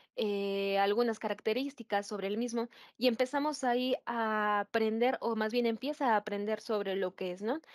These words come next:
Entonces, basado sobre la experiencia. Por poner un ejemplo rápido, eh, y más adelante lo explicamos, em, muchos, o yo creo que algunos, han utilizado o han llegado a escuchar ejemplo de las plataformas de streaming,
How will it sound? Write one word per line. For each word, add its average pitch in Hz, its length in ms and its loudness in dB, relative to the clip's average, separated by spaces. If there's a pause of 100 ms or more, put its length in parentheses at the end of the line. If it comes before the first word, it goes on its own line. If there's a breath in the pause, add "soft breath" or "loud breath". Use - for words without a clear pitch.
(320 loud breath)
Entonces, 233 840 0
basado 262 380 4
sobre 240 260 2
la 240 60 4
experiencia. 311 460 -2 (340 loud breath)
Por 269 240 0
poner 302 300 2
un 339 140 0
ejemplo 254 520 -2
rápido, 240 500 0 (160)
eh, 220 460 -2
y 220 120 -4
más 214 200 -6
adelante 214 360 -2
lo 233 80 -2
explicamos, 285 680 -2
em, 220 460 -2 (1500 soft breath)
muchos, 247 500 2
o 220 120 2
yo 214 160 2
creo 220 200 0
que 240 80 -2
algunos, 240 500 2
han 269 160 2
utilizado 277 680 2
o 226 60 6
han 226 120 0
llegado 233 280 6
a - 20 4
escuchar 214 500 -4
ejemplo 220 580 -4
de 240 100 0
las 240 120 -4
plataformas 226 560 -2
de 208 60 0
streaming, 220 400 -2